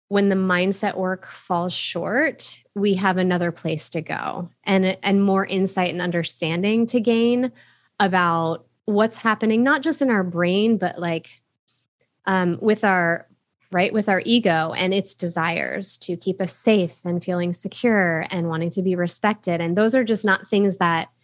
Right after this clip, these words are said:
um, I'd fully uncovered yet in this, in the original certification that I did. So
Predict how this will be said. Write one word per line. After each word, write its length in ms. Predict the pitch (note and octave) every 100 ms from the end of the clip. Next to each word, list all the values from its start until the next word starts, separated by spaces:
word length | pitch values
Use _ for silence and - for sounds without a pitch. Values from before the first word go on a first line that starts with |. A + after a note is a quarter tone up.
| _ _ _ _ -
um, 220 | F#3 E3+ F3+
I'd 120 | G#3
fully 220 | A3 G3
uncovered 540 | F#3 E3+ - F3 F3 G3+
yet 320 | A3 A#3+ A#3+
in 220 | F#3+ F3+
this, 240 | F3+ - -
in 200 | F#3 E3+
the 140 | D#3+
original 340 | D#3+ F#3 F3 E3+
certification 640 | F3 D#3 - F3 D#3+ D#3+
that 60 | D#3+
I 120 | -
did. 300 | - - -
So 380 | - C#2+ -